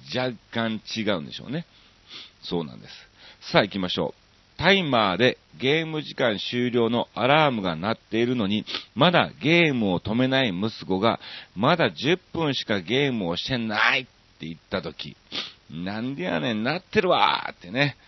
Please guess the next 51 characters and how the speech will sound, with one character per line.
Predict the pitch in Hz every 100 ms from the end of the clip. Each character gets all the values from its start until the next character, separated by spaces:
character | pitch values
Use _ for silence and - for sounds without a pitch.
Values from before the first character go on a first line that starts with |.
| _
え | - 67 80 69 60 - 135 101 - _ _ _ _ - - - -
ー、 |
<laughs> | 143
突 |
っ | _
込 | - 104
ん |
だ | 69
と | 69
い | 53
う | 65
ね。 | 123 120 _ - -
ま | 110
あ、 |
突 | - 170
っ | 175 -
込 | 285 359
み |
な | 269
の | 95
か、 | 60
こ | 69
れ | 76
は |
も | 80 80
う |
怒 | - -
っ | 339
て | - 254
る | 247
み | 185
た |
い | 101
な、 | 82 - - -
え | 87
ー、 | 80
感 | - 95
じ | 85
で | 78
す | -
け | -
ど | 71
も。 | 67 - _ - - - -
さ | 170
あ |
行 | 135
き | 104
ま | 87
し |
ょ |
う。 | 87